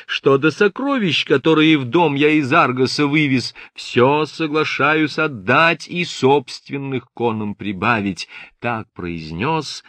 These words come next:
и воссел Приамид. И восстал между ними древний Приам Дарданит, советник, равный бессмертным.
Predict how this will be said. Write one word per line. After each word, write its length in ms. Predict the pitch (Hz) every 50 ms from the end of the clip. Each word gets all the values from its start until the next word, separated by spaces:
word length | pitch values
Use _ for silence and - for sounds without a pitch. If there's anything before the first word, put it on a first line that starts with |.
| _ _ _
и 140 | 117 117
воссел 680 | 110 107 110 - - - - - 101 104 104 98 92 85
Приамид. 680 | _ 95 87 87 87 90 87 85 87 101 98 85 - _ _ _ _ _ _ _ _ _ _ -
И 120 | 98 92
восстал 500 | 104 110 - - - - 143 165 170 165
между 360 | 160 156 160 127 101 117 139
ними 300 | 147 151 170 165 160 160
древний 500 | 143 110 98 147 160 151 147 147 147 139
Приам 680 | - - 120 135 147 160 165 160 147 135 117 98 87
Дарданит, 920 | 82 101 107 107 90 85 104 117 127 120 127 131 127 117 98 - _ - - - - _
советник, 1000 | - - - 120 107 101 95 120 139 143 135 - _ - 135 135 131 - - 90
равный 460 | 85 95 110 120 101 98 101 104 101
бессмертным. 1120 | 95 90 98 - - - - - 85 80 82 87 85 - - _ _ 80 78 78 73 73